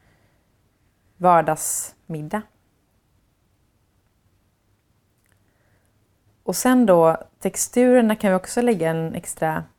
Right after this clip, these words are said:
några extra sekunder vid, för det tycker jag är något som gör att maten blir ännu mer spännande. Vad är det som är krispigt här? Vad är det som är crunchy?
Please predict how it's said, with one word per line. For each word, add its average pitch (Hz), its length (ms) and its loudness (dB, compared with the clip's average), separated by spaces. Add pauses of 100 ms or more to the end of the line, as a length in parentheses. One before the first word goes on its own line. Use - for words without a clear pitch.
några 190 260 -2
extra 190 220 -6
sekunder 165 460 -6
vid, 185 240 0
för 170 100 -8
det 196 100 -2
tycker 185 280 -8
jag 165 280 2
är 160 320 -2 (840)
något 175 200 -4
som 165 160 -6
gör 165 140 2
att 160 80 -2
maten 160 320 -6
blir - 120 -10
ännu 185 180 -2
mer 185 120 -2
spännande. 165 520 -8 (600)
Vad 214 160 0
är 208 40 4
det 208 80 2
som 208 160 -2
är 214 60 0
krispigt 220 480 -6
här? 170 300 -6
Vad 185 120 -2
är 190 40 4
det 196 60 0
som 226 120 -2
är 233 40 0
crunchy? 165 600 -6